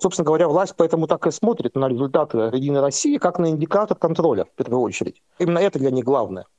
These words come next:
Второе, когда мы смотрим по динамику, уже в зависимости от того, кто растет, кто падает, в каком-то смысле мы таким образом проводим, по сути,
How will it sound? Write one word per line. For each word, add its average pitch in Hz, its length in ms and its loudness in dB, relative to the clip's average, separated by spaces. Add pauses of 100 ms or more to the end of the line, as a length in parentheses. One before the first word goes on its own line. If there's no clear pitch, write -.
(400)
Второе, 220 380 0
когда 185 240 2
мы 180 100 2
смотрим 190 300 0
по 185 100 -2
динамику, 220 560 0 (220)
уже 156 220 2
в 151 60 0
зависимости 160 560 0
от 151 60 -8
того, 165 180 2
кто 170 120 0
растет, 165 320 -2
кто 180 140 0
падает, 269 460 0 (240)
в - 40 -4
каком-то 247 340 0
смысле 202 380 -2
мы 185 220 2
таким 175 280 0
образом 185 380 0
проводим, 185 460 0
по - 100 -2
сути, 196 500 0